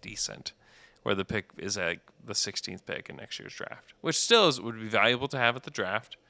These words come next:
but it may hold more value today, where if you could convince, you know,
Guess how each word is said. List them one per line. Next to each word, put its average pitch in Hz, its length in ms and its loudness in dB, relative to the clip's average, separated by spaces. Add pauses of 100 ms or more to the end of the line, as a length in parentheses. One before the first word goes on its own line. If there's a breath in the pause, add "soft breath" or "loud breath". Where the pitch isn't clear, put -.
(640 soft breath)
but 110 140 6
it 104 180 4
may 113 280 6
hold 110 260 0
more 101 160 -4
value 87 320 -2
today, 90 680 2 (140)
where 104 140 -2
if 98 140 -6
you 104 80 -8
could - 240 -20
convince, 98 800 0 (1400 soft breath)
you - 100 -12
know, 90 200 -4